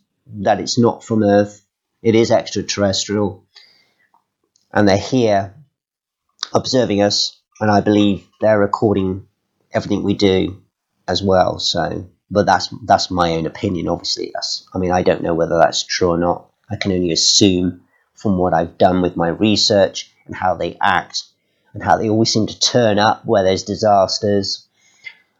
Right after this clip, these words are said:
Nine eleven, for instance, volcanoes erupting, earthquakes, boats sinking,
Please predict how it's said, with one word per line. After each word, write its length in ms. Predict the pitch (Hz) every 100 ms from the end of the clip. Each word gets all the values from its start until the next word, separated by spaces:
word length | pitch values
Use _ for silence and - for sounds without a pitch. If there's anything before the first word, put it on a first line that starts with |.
| _
Nine 200 | 95 92
eleven, 480 | 92 95 101 98 101
for 180 | - 104
instance, 540 | 90 - 104 87 -
volcanoes 680 | 98 90 90 - 104 104 101
erupting, 720 | 101 104 - - 110 101 101 107
earthquakes, 1080 | 113 110 - - 117 101 98 - - - _ _ _ _ _
boats 540 | 104 95 120 107 -
sinking, 880 | - - 117 113 - 110 117 107 104